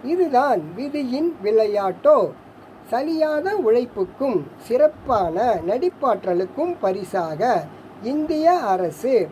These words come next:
ஆயிரத்தி தொள்ளாயிரத்தி எழுபத்தி ஒன்னில் நடிகை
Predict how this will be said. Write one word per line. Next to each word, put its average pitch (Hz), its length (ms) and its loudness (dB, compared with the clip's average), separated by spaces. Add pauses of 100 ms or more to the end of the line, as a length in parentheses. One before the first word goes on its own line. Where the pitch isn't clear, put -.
(320)
ஆயிரத்தி 311 500 2
தொள்ளாயிரத்தி 233 500 0
எழுபத்தி 269 840 -2
ஒன்னில் 180 520 2 (320)
நடிகை 320 560 2